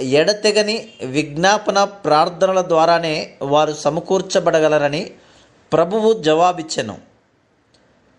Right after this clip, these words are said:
నిజముగా మారు మనసు పొందినవారు ఘోరమైన పాపములో పడిపోయి, అలాగే కొంతకాలం వరకు కొనసాగుచున్నప్పటికీ,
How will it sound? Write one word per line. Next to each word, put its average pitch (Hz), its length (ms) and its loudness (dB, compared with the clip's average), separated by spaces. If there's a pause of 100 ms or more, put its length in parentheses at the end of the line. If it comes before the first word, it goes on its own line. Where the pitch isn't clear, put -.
(220)
నిజముగా 226 760 2
మారు 202 460 0
మనసు 226 340 -4
పొందినవారు 190 920 0 (760)
ఘోరమైన 226 640 2
పాపములో 190 560 0
పడిపోయి, 165 680 0 (480)
అలాగే 214 380 4
కొంతకాలం 202 720 0
వరకు 220 280 -2
కొనసాగుచున్నప్పటికీ, 180 1300 -2